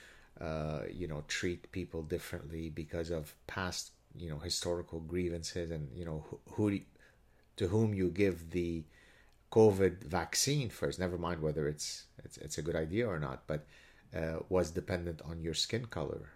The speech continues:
right? And so, so the diversity, inclusion, and equity ideas have now made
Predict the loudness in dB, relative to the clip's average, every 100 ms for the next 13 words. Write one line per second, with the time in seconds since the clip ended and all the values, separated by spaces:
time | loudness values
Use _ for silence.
0 | -12 -6 -4 -6 -8 -4 0 0 0 -10
1 | -12 -4 -2 0 0 4 4 4 2 -2
2 | -4 -4 -2 -2 -2 -2 -4 -2 0 2
3 | 2 0 0 0 -2 -4 -6 -4 -4 -2
4 | -2 -2 -2 -4